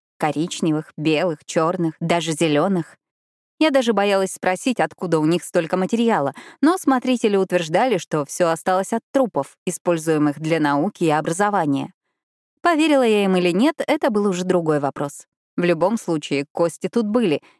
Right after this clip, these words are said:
и их можно было увидеть. Мое внимание привлекла длинная стеклянная витрина.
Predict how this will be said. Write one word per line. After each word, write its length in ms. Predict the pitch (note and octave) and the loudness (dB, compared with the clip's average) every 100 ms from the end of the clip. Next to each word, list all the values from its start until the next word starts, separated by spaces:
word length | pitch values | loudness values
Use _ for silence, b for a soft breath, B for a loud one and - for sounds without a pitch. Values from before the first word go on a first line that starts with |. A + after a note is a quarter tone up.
| - | 0
и 120 | E4+ | 2
их 140 | D#4+ | 2
можно 380 | A#3+ G#3 A#3+ C4 | 2 2 2 2
было 180 | F#3 F3 | 2 2
увидеть. 560 | E3+ D3+ D3 B2 - _ _ _ _ _ _ _ _ _ | 0 0 -2 -4 -14 _ _ _ _ _ _ _ _ _
Мое 280 | - F#3+ F#3 | 0 2 2
внимание 520 | E3+ E3+ F3+ A3+ F#3+ | 2 2 4 4 2
привлекла 540 | D#3 E3+ D#3+ D#3 F3 E3+ | 2 0 0 0 0 0
длинная 600 | F3 E3 F#3 G#3 F#3+ D#3+ | -2 0 2 2 2 2
стеклянная 680 | - E3+ E3 E3 E3 E3 | -2 -2 0 2 4 2
витрина. 500 | F3 G3+ A3+ D#3 C#3+ | 0 0 0 2 0